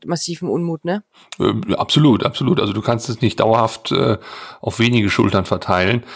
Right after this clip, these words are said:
Speaker 2: Aber da gibt's jetzt ja auch so ganz neue Konzepte, wie man angeblich die Arbeit der Zukunft jetzt auch, äh, ja, sexy gestalten kann.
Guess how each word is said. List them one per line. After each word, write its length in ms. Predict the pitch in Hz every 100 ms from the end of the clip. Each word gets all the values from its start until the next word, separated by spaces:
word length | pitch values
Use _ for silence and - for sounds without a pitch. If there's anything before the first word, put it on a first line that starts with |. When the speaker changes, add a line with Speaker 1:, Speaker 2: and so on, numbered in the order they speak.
| - - -
Speaker 2:
Aber 140 | 113 120
da 60 |
gibt's 180 | 151 160
jetzt 140 | 156
ja 100 | 139
auch 100 | 131
so 160 | 139 123
ganz 240 | 147 151
neue 400 | 131 120 151 156
Konzepte, 1040 | 151 143 120 - 143 - - 151 143 135 117
wie 80 | 127
man 320 | 123 120 120
angeblich 600 | 120 107 113 123 - -
die 220 | 120 117
Arbeit 340 | 104 104 113 113
der 100 | 107
Zukunft 480 | - 123 120 -
jetzt 180 | - -
auch, 340 | - 107 - -
äh, 520 | 113 101 98 95 92
ja, 180 | 95 -
sexy 360 | - - 123
gestalten 560 | 113 - - 107 120 117
kann. 240 | 113 107